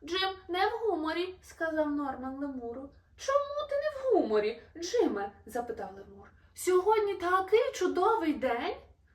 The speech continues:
«Не в гуморі, я, у мене чудесний настрій», відповів Джим. «Твої брови дуже похмурі», зауважив лемур. «І правда», підтвердив Норман,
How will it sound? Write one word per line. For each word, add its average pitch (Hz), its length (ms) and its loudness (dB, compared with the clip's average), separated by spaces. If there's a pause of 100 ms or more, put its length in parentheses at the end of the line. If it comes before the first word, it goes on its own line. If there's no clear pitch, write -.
(460)
«Не 294 260 2
в 277 60 2
гуморі, 339 720 0 (100)
я, 285 640 2
у 349 180 0
мене 330 460 2
чудесний 359 960 2
настрій», 330 680 2 (220)
відповів 214 480 -12
Джим. 202 360 -16 (400)
«Твої 277 260 -6
брови 269 380 -2 (200)
дуже 311 280 -2
похмурі», 311 640 -6 (200)
зауважив 208 560 -10
лемур. 196 400 -16 (360)
«І 233 160 -8
правда», 233 720 -2 (220)
підтвердив 208 600 -10
Норман, 208 500 -12